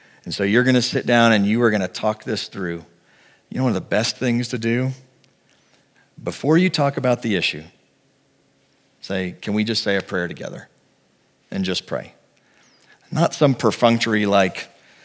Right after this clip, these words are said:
"Lord, help me not kill him," something like that. I mean, "God, we love you and we trust you and we're mad at each other right now. Would you do a miracle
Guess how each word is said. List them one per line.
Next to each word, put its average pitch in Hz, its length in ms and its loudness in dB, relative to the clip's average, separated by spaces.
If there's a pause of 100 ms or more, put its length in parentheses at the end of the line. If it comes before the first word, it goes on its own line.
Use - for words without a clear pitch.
(680)
"Lord, 147 280 4
help 139 200 4
me 147 80 2
not 127 280 4
kill 92 200 0
him," 85 120 -2 (400)
something 117 320 2
like 98 220 2
that. 71 240 -2 (1300)
I 151 260 8
mean, 123 600 6 (380)
"God, 131 460 8
we 123 140 4
love 120 260 6
you 135 320 4
and 117 100 0
we 104 100 0
trust - 360 -2
you 113 340 0
and 98 120 -4
we're 92 100 -2
mad 104 260 4
at 101 80 -2
each 101 180 -4
other 101 200 0
right 92 200 0
now. 92 300 0
Would 92 260 -6
you 117 320 -2
do 104 480 -4
a - 80 -10
miracle 90 640 -2